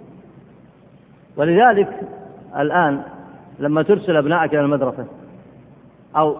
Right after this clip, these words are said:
إذا رحت، ذهبت إلى الجامعة، هل تقول مثلا الدراسة تصبح يوم أو يومين، وإلا العلم مستمر فيها؟ فالعلم هكذا طبيعته. ولذلك لما ضعف العلم في هذه الأمة،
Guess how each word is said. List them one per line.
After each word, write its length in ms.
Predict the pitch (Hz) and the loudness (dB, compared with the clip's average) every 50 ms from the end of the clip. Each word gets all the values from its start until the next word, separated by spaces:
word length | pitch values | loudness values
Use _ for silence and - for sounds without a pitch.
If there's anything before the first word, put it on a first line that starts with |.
| - - | -8 -8
إذا 180 | 147 139 151 165 | -2 0 2 2
رحت، 220 | 196 180 - - 165 147 - | 2 2 0 -2 -4 -4 -2
ذهبت 460 | 139 143 139 135 123 139 160 180 156 | -2 -2 -2 -2 0 0 0 0 0
إلى 120 | 160 160 156 | 0 0 0
الجامعة، 480 | 139 120 147 156 147 131 123 117 120 117 - - - - - - - - - | 0 2 2 2 2 0 0 -4 -6 -8 -10 -16 -20 -20 -20 -20 -10 -4 -2
هل 120 | 165 170 | -2 0
تقول 380 | - 185 - 208 208 196 165 151 - - - - | 0 0 2 2 2 2 2 0 -6 -12 -12 -4
مثلا 520 | 147 165 185 160 180 170 165 147 127 - 135 147 143 143 139 139 | 0 0 2 2 2 2 0 -2 -4 -4 -4 -2 -2 -2 -2 -4
الدراسة 440 | 139 123 123 151 175 185 - 156 | -6 -4 -2 2 2 2 2 0
تصبح 280 | 143 147 151 151 160 - | -4 -6 -6 -6 -4 -2
يوم 200 | 143 170 180 170 | 0 0 0 2
أو 100 | 160 156 | 0 0
يومين، 300 | 160 160 156 170 208 - - - - - - - - - - - - - - - - - - - - - | 2 2 2 0 -2 -2 -6 -10 -16 -18 -20 -20 -20 -20 -20 -20 -20 -20 -20 -20 -20 -20 -20 -20 -8 -2
وإلا 200 | 143 160 185 196 | 0 2 4 4
العلم 320 | 180 160 214 226 220 208 | 4 4 2 2 2 2
مستمر 460 | 196 190 202 - 185 180 175 156 170 151 | 0 0 0 0 0 2 2 0 0 0
فيها؟ 280 | 135 147 143 147 147 - - - - - - - - - - - - - - - - - - - - - - - - - - - - | 0 0 0 0 0 -4 -8 -16 -18 -18 -20 -20 -20 -20 -20 -20 -20 -20 -20 -20 -20 -20 -20 -20 -20 -20 -20 -20 -20 -20 -16 -6 -2
فالعلم 400 | 156 156 160 156 233 254 240 202 | -2 0 0 2 2 2 4 6
هكذا 460 | 180 190 208 196 - 185 175 175 165 | 6 8 6 6 6 4 4 4 4
طبيعته. 500 | - 156 139 139 139 - 143 131 - - - - - - - - - - - - | 2 2 0 0 0 0 0 -2 -2 -6 -12 -14 -18 -20 -20 -20 -20 -20 -10 -4
ولذلك 580 | - 139 147 151 143 180 208 226 214 196 - 175 | -2 0 0 2 4 6 6 6 4 2 2 2
لما 480 | 175 180 196 214 196 185 175 160 156 147 - - - - - | 2 4 2 2 2 2 4 4 2 2 -2 -8 -16 -16 -10
ضعف 360 | - 139 165 208 233 226 170 | -2 0 2 2 4 4 4
العلم 300 | 190 180 139 170 190 160 | 4 2 2 0 0 0
في 120 | 135 147 151 | 2 2 2
هذه 200 | 151 147 139 147 | 4 2 2 0
الأمة، 360 | 147 170 160 143 135 156 170 | 0 0 0 0 0 0 -2